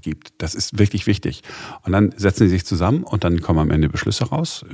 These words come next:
Ich will die gar nicht inhaltlich jetzt bewerten, das machen wir ja, äh, gleich. Also Professor Stöhr ist da sicherlich der bessere Mann. Äh, es kommen Beschlüsse raus, die dann eben nicht einheitlich sind. Zwei G plus wird beschlossen,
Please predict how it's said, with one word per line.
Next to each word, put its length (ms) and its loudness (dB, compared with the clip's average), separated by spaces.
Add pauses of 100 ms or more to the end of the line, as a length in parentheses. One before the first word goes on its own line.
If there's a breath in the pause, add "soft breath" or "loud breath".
(160)
Ich 180 -6
will 100 4
die 100 4
gar 120 2
nicht 140 0
inhaltlich 340 2
jetzt 160 -2
bewerten, 400 0
das 140 -2
machen 140 4
wir 60 6
ja, 320 2
äh, 40 2
gleich. 480 0
Also 380 -4
Professor 420 -6
Stöhr 320 4
ist 180 -2
da 140 2
sicherlich 380 0
der 100 -2
bessere 320 0
Mann. 280 4 (420 loud breath)
Äh, 160 2
es 100 -2
kommen 160 6
Beschlüsse 320 4
raus, 320 0
die 440 -4 (160)
dann 120 0
eben 160 4
nicht 300 6
einheitlich 500 2
sind. 340 -4
Zwei 260 2
G 260 0
plus 420 -2
wird 160 2
beschlossen, 540 2